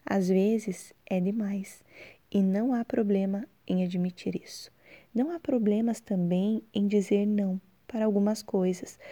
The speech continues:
para que você possa realmente aproveitar a vida como Deus a planejou. Aqui vai uma informação. Você e eu não temos que ser como todos os outros ou acompanhar o ritmo de qualquer outra pessoa.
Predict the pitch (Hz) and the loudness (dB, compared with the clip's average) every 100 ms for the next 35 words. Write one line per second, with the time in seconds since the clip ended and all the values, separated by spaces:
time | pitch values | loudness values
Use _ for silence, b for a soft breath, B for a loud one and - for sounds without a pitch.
0 | B - 208 208 220 220 - - 208 - | B -8 -6 -6 -8 -8 -8 -6 -6 -4
1 | 208 196 240 247 208 214 226 233 - 214 | -2 0 0 2 2 2 0 -4 -2 0
2 | 208 - 226 233 214 208 226 254 190 b | -2 -2 -4 -2 -4 -2 -2 -2 -4 b
3 | b _ 226 220 214 202 226 226 - 190 | b _ -4 -2 0 0 0 -2 -4 -2
4 | 170 170 233 - _ B B B B B | -2 -2 -8 -18 _ B B B B B
5 | B 226 - 226 233 214 214 214 214 - | B -10 -4 -2 0 0 0 0 -2 -2
6 | 202 202 226 - 180 180 _ B B B | -2 -2 -4 -4 -6 -6 _ B B B
7 | B - 214 - 311 247 220 233 226 277 | B -2 -2 0 2 4 4 4 0 -2
8 | - 214 214 208 180 - - 202 - - | -2 -2 2 0 -2 -6 -8 -8 -6 0
9 | 202 190 202 196 - - 214 220 240 208 | 0 2 -2 -4 -2 0 2 0 -4 0
10 | 185 175 196 - 226 - - 214 233 285 | 2 0 -2 -10 -10 -16 0 0 0 -2
11 | 269 262 233 202 196 208 185 180 180 220 | -4 -2 -2 -2 0 0 2 0 -2 -4
12 | 196 - 220 208 247 262 208 - - 180 | -4 -4 -8 -6 -4 -2 -2 -2 -6 -6
13 | - - - | -6 -8 -8